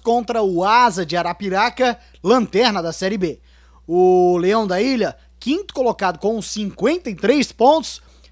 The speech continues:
vem de duas derrotas seguidas. A última foi no clássico contra o Figueira. Se vencer hoje, o Avaí pode voltar ao grupo de acesso. Para permanecer dentro dele até o fim da rodada, depende de outros resultados.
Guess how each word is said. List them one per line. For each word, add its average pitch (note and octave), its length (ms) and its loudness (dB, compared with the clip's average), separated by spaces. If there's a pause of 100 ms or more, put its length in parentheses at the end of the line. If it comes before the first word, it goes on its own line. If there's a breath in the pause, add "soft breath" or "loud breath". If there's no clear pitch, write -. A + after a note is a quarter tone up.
(100)
vem B3+ 220 0
de G3+ 320 -6
duas C4 300 -2
derrotas A#3 500 0
seguidas. A#3+ 600 -2 (320 soft breath)
A C#4 140 6
última D#4 400 2
foi E4 140 -6
no B3 100 -2
clássico B3+ 400 0
contra B3+ 400 2
o A3 180 2
Figueira. F#3 540 -2 (480)
Se - 160 -12
vencer A3+ 380 2
hoje, B3 500 4 (240 soft breath)
o F3 80 -2
Avaí F#3+ 300 -2
pode C#4 600 2
voltar A3+ 520 2
ao A#3 180 4
grupo F#3+ 320 -4
de A3+ 100 -2
acesso. - 640 -2 (320 soft breath)
Para F#3+ 160 2
permanecer F3+ 840 -6
dentro C4 440 0
dele G3+ 240 2
até A#3+ 180 2
o B3 100 6
fim E4 300 -6
da F4 80 2
rodada, C#4+ 580 2 (160 soft breath)
depende A#3+ 480 -4
de D#4+ 160 -2
outros F3+ 480 2
resultados. F#3 840 -2